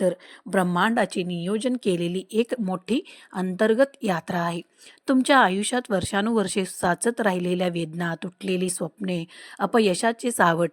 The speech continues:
स्वार्थी लोकांनी घेतलेले डोळ्यातले तेल, घालून केलेले धोके, या सर्वांचा आता शेवटचा अध्याय लिहिला जात आहे. तुम्ही जे काही भोगले ते निरर्थक नव्हतं. तुम्ही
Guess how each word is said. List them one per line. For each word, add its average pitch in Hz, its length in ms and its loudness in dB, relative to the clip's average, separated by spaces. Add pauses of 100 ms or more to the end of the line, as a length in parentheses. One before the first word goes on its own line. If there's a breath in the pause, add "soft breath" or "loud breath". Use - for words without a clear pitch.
(280 loud breath)
स्वार्थी 214 480 4
लोकांनी 180 440 0
घेतलेले 185 480 0
डोळ्यातले 180 540 -2
तेल, 175 320 -2 (460 loud breath)
घालून 190 440 6
केलेले 190 340 4
धोके, 170 460 -2 (320 soft breath)
या 226 160 4
सर्वांचा 185 580 4
आता 190 380 -2
शेवटचा 170 520 -2
अध्याय 170 400 -2
लिहिला 180 480 -2 (440 soft breath)
जात 175 280 -4
आहे. 170 200 -2 (400 loud breath)
तुम्ही 262 180 0
जे 190 240 -2
काही 254 340 -4
भोगले 180 440 -2 (360)
ते 220 120 6
निरर्थक 185 760 -4 (380)
नव्हतं. 180 380 -2 (420 soft breath)
तुम्ही 196 320 0